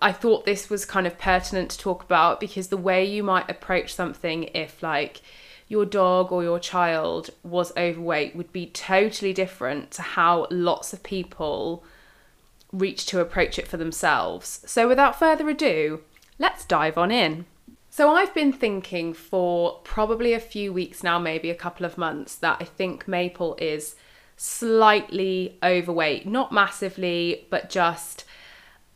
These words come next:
a little bit on the fluffy side. And part of me has been like, "Is it just actual puppy fat? She's only nine months old, so she's still growing and her body is still gonna be changing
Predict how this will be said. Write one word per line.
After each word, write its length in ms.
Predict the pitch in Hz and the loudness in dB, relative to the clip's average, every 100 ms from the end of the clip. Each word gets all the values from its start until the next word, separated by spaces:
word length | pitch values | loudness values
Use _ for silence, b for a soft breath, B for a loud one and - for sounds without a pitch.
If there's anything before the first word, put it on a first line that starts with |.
| - | 0
a 80 | 202 | 0
little 360 | 196 202 - | 4 2 2
bit 260 | 190 190 170 - | 2 2 2 0
on 340 | 185 175 175 - | 2 2 0 -4
the 100 | 180 | -6
fluffy 400 | 180 185 175 180 | -2 0 0 -6
side. 600 | 175 165 160 - 156 165 - - | -4 0 0 2 0 -4 -8 0
And 800 | 180 175 180 175 175 175 175 - - _ - - - | 4 6 6 2 0 -2 -4 -8 -14 _ -14 -14 -8
part 360 | - 226 233 254 | 4 8 8 8
of 40 | |
me 140 | 254 226 | 4 2
has 140 | 226 | 0
been 140 | 214 | 0
like, 280 | 202 185 175 - | 2 2 0 -2
"Is 200 | 190 190 196 | 0 2 2
it 160 | - | 0
just 400 | - 190 180 - - | 2 2 2 -4 2
actual 460 | 160 - - 185 | 2 2 -4 -6
puppy 320 | 180 185 175 | -2 -2 -2
fat? 340 | 175 - 170 - | -2 2 4 2
She's 220 | - 185 | -4 -2
only 240 | 180 175 | 0 0
nine 240 | 180 175 175 | 0 0 0
months 260 | 170 - | -2 0
old, 360 | 180 170 165 160 | 2 2 2 -6
so 440 | - 165 160 156 156 B B B B B | -4 -2 0 -4 -8 B B B B B
she's 300 | - 226 214 | -4 -2 -2
still 220 | 214 185 | 0 0
growing 840 | 180 185 180 175 175 170 170 170 - | 2 6 6 8 4 2 0 -4 -2
and 540 | 165 156 151 151 151 - | 0 0 -4 -8 -10 -10
her 240 | - 190 | -2 0
body 420 | 180 175 175 170 | 2 0 0 0
is 140 | 160 165 | -2 0
still 220 | 196 180 | 2 2
gonna 200 | 170 170 | 0 -4
be 140 | 170 | -6
changing 720 | 165 180 170 165 160 156 156 | -6 -4 -4 -4 -6 -8 -10